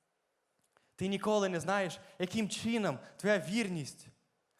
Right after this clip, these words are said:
та послух Богові вплине і вже впливає на людей, які є поруч. Можливо, Бог довіряє тобі певні обставини і хоче, щоб ти був вірний тільки для того, щоб надихнути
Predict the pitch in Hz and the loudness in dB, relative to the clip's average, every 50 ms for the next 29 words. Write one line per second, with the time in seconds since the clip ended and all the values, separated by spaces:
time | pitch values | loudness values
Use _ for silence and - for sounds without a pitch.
0 | _ _ - 190 185 185 185 202 233 226 214 226 - 170 160 135 127 117 151 202 | _ _ 0 0 0 0 2 4 4 6 4 4 0 -6 -6 -8 -4 2 4 6
1 | 233 220 214 196 165 151 139 135 - - _ _ _ _ _ _ _ _ _ _ | 6 6 4 0 -4 -6 -8 -10 -14 -20 _ _ _ _ _ _ _ _ _ _
2 | _ _ _ _ _ _ _ _ - - 190 220 247 247 233 214 185 151 135 - | _ _ _ _ _ _ _ _ -10 -4 0 0 2 2 2 2 0 0 -2 -4
3 | - - - - 165 156 143 170 220 214 208 - 170 170 160 196 190 175 165 165 | -12 -18 -14 -10 -6 -4 0 2 4 2 2 2 -2 0 2 2 2 2 2 0
4 | 165 165 160 175 185 208 202 196 202 - - - - - _ _ - 156 160 - | 0 0 2 2 4 4 4 2 0 -4 -14 -20 -20 -20 _ _ -4 -4 -2 0
5 | 196 185 151 180 170 180 180 170 151 135 - - - - _ _ _ _ _ _ | 0 2 2 2 0 0 0 0 0 0 -4 -8 -12 -20 _ _ _ _ _ _
6 | _ _ _ _ _ _ _ _ _ _ _ _ - 175 175 208 233 220 165 175 | _ _ _ _ _ _ _ _ _ _ _ _ -4 -2 2 4 4 4 4 4
7 | 240 220 180 156 196 185 196 202 220 220 220 202 165 - - - - - 202 214 | 4 4 2 0 -4 -2 0 0 0 0 0 0 -2 -4 -8 -14 -8 -4 0 0
8 | 226 202 214 220 226 220 208 202 190 190 - - 214 214 233 233 220 196 185 175 | 0 2 2 2 2 4 4 2 0 0 0 0 2 2 2 2 2 0 -2 -4
9 | - - - 190 185 - 233 - - 220 - - 240 233 175 190 202 165 143 185 | -6 -4 -2 0 4 4 4 4 2 -2 -2 0 0 0 2 2 0 0 0 0
10 | 240 269 240 220 208 190 - - - - - - 240 226 208 233 214 190 214 208 | 0 0 0 0 -2 -4 -4 -8 -14 -12 -4 0 0 0 2 0 0 2 2 2
11 | - 247 240 226 - 233 226 214 220 208 190 208 208 - 233 262 254 247 - 196 | 4 4 4 4 2 0 0 2 2 2 2 0 0 2 2 2 2 2 2 0
12 | 170 139 | -2 -2